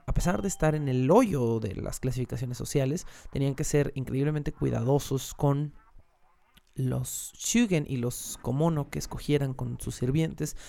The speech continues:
porque podía ser un shinobi,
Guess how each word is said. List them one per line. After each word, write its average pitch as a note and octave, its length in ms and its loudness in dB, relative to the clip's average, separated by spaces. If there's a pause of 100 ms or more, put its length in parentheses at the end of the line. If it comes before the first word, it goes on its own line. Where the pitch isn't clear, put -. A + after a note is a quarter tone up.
(220)
porque - 300 -2
podía - 360 -2
ser C3 340 -2 (320)
un C#3 280 0 (220)
shinobi, B2+ 720 2